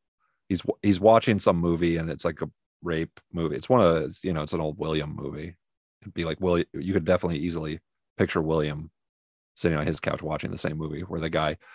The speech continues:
he hears the audio of the guy going, "Do you want my,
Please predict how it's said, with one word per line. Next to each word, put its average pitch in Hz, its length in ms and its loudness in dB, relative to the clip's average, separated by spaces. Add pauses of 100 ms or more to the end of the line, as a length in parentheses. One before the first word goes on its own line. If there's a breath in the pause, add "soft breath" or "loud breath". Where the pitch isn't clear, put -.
he 95 140 -2
hears 90 320 4
the 78 120 -2
audio 78 340 2
of 76 80 -4
the 78 100 -4
guy 78 240 0
going, 78 320 -4 (800)
"Do 82 80 -6
you 85 100 0
want 82 300 -2
my, 85 220 -6